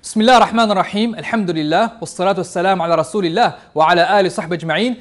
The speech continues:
السلام عليكم ورحمة الله تعالى وبركاته. And welcome to the Protect Ramadan online show. Now, Eid is about a couple of days away. So how can you have a productive Eid?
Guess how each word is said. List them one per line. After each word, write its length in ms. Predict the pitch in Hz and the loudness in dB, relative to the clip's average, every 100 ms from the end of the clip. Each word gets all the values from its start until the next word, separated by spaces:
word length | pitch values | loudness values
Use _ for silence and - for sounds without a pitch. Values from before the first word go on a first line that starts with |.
| - - | -14 -6
السلام 340 | 214 247 226 | 2 4 4
عليكم 420 | 196 220 - 196 | 2 0 -2 0
ورحمة 280 | 208 - 196 | 0 -2 -6
الله 300 | 185 208 202 | -2 2 2
تعالى 320 | 180 196 190 190 | 2 2 2 2
وبركاته. 560 | 170 240 262 - 226 - _ - | 0 2 2 2 -2 -4 _ -8
And 120 | 180 | 0
welcome 420 | 208 262 262 214 | 2 2 2 -2
to 120 | 170 175 | -4 -8
the 100 | 175 | -6
Protect 280 | 185 233 | -4 -2
Ramadan 340 | 214 202 196 196 180 | -2 -2 -2 -2 -4
online 400 | 190 180 175 160 | -2 0 -2 0
show. 320 | 185 127 - _ _ _ - - _ _ _ _ | 0 0 -2 _ _ _ -20 -20 _ _ _ _
Now, 340 | 190 196 139 - | 2 4 2 -2
Eid 400 | - 165 269 285 | -12 -4 -2 0
is 100 | 254 | -2
about 320 | 214 233 226 226 | 0 2 0 0
a 40 | |
couple 260 | 269 247 240 | -2 -2 0
of 80 | |
days 260 | 220 233 185 | 0 0 0
away. 280 | 185 170 110 - _ _ _ _ - | 2 2 0 -12 _ _ _ _ -8
So 120 | 180 | -2
how 200 | 233 294 | 2 2
can 160 | 294 | 2
you 80 | 254 | 0
have 180 | 240 202 | 0 0
a 20 | |
productive 600 | 190 147 220 - 196 151 147 | -4 -2 -2 -2 -6 -4 -4
Eid? 220 | 131 | -4